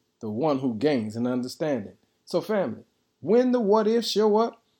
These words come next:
you've gotta learn how to stop listening to the naysayer, you know, the evil one, you know, that serpent, and make sure that you listen to the word of God.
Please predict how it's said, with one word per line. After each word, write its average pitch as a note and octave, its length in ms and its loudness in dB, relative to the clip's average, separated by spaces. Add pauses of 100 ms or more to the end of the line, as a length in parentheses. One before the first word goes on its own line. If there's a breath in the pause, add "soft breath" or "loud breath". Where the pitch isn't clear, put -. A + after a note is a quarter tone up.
(140)
you've A#3+ 240 0
gotta A3 200 2
learn G3+ 280 0
how F3+ 80 2
to E3+ 60 -2
stop F#3 340 -2
listening G#3 420 -2
to F#3 160 2
the D3+ 80 -2
naysayer, D#3+ 760 -2
you A3+ 180 0
know, B2 320 0 (240)
the - 180 -6
evil F3+ 360 2
one, G3 360 2 (140)
you G#3+ 160 4
know, A2 320 0 (160)
that C3+ 240 0
serpent, F#3 540 -2 (320)
and C3 200 2
make F#3+ 200 4
sure F#3+ 200 2
that D#3+ 220 0
you F#3 80 -2
listen E3+ 380 0
to D3+ 120 -4
the C3+ 120 -2
word C#3 260 0
of A#2+ 140 -6
God. D3+ 340 -2